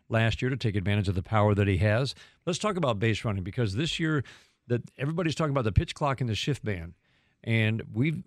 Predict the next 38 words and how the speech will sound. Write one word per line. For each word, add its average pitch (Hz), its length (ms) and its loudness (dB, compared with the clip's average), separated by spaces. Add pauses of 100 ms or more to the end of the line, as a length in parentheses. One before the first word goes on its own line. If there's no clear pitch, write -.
we've 135 180 -2
certainly 190 260 -2
talked 208 360 -2
about 131 180 2
it 127 40 2
on 117 100 0
the 120 140 2
air, 139 140 2
and 131 120 0
we, 117 100 2
we've 110 220 -2
talked 143 260 -2
about 117 160 2
it, - 260 -2 (240)
I 120 60 -6
think, 147 100 0
a 131 40 2
little 135 160 2
bit 127 80 4
on 113 120 4
this 104 140 2
show, 113 320 2 (220)
but 117 120 -6
the 117 100 0
whole 196 220 0
idea 143 320 2
that, 117 300 -4
that 113 140 0 (180)
the 117 140 -2 (220)
key 208 420 0
piece 190 480 4
that 135 140 -2
goes 139 280 0
along 131 400 2
with 127 140 -2
that 117 240 -4
pitch - 240 -2
clock 82 400 -8